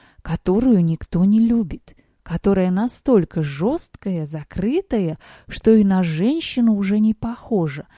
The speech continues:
И так жалко мне было, что она даже не даёт себе шанса раскрыться,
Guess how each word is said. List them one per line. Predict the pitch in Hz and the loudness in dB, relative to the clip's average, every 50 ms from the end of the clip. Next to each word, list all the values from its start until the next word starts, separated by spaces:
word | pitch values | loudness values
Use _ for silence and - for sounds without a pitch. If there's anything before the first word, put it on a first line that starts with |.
| - - - _ _ - | -20 -20 -20 _ _ -8
И | 190 | -8
так | - - 226 220 208 175 170 | -4 -2 -2 -2 0 -2 -4
жалко | 165 160 165 190 220 240 233 226 202 - - 175 170 | -4 -2 0 0 0 0 -2 -4 -6 -6 -6 -4 -2
мне | 165 170 175 180 180 | -2 0 0 0 -2
было, | 160 151 143 147 202 226 285 302 294 269 233 190 165 - - - - - | -4 -4 -2 0 0 2 2 0 0 0 -2 -4 -4 -6 -14 -20 -20 -20
что | - - - 196 196 | -12 -4 0 2 4
она | 208 220 233 233 240 | 4 4 4 2 2
даже | 190 175 196 220 226 208 208 214 | 0 0 0 2 0 0 0 2
не | 208 208 214 202 | 2 2 2 0
даёт | 165 185 196 202 202 226 247 233 - | 0 0 0 0 2 0 0 -2 -4
себе | - - 196 170 190 190 | -8 -8 -4 -2 -2 -4
шанса | 175 - - - 220 240 233 214 - - - 175 | -4 -6 -4 -2 -2 0 0 -2 -4 -4 -6 -4
раскрыться, | 175 185 208 - - - - - 285 330 359 - - - - 185 | -4 -4 -6 -8 -10 -12 -8 -4 -4 -4 -4 -4 -6 -10 -10 -10